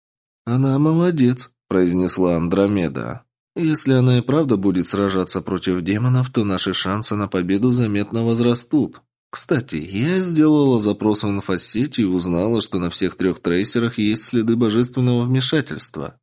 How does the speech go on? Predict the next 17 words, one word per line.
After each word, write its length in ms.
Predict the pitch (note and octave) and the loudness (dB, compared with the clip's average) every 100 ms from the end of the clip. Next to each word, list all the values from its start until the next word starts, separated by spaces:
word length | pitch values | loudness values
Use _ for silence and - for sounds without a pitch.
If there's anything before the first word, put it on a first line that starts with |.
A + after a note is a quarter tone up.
| - | -12
Знаешь, 440 | F2+ F2+ B2 G#3+ | -6 -4 -4 -4
что 240 | - - E3 | -4 -2 -2
это 200 | A2+ A#2 | 0 0
значит?» 600 | C3 A#2 - - - - _ _ _ _ _ _ _ _ | 0 0 -2 -8 -8 -16 _ _ _ _ _ _ _ _
«Догадываюсь. 1160 | E2 G2+ D3 C#3+ A#2+ B2+ A#2+ F#2+ C2+ G1+ - - | -2 0 2 2 4 4 4 4 0 -4 -8 -8
С 180 | D2 C#2+ | -6 -4
большой 500 | D2 D2 - D#3 D3 | -2 -2 -2 0 2
вероятностью 880 | B2+ A2+ A2 B2+ B2+ G#2+ G2 - F#2+ | 4 4 4 4 2 -2 -2 0 0
они 180 | F#2+ A2+ | 0 0
быстрее 520 | G2 F2+ - A2+ G#2 | 0 -2 0 0 2
накапливали 800 | F#2+ F2 G#2 G#2 G2 F#2 F2+ D#2+ | -2 0 0 2 0 2 2 0
опыт, 440 | A#2 B2 D#2+ C2+ | 0 0 -2 -6
повышали 600 | - D#2 C#2+ - G2 G2+ | -2 0 0 -2 0 0
и 40 | E2+ | 0
получали 560 | E2 D#2 D2+ G2+ G2+ | 0 0 0 0 0
новые 420 | F#2 G2 G2 G2 F#2 | 0 0 0 0 0
навыки». 720 | A2+ C#3+ F#2 - A#1+ - | 0 0 -2 -4 -8 -10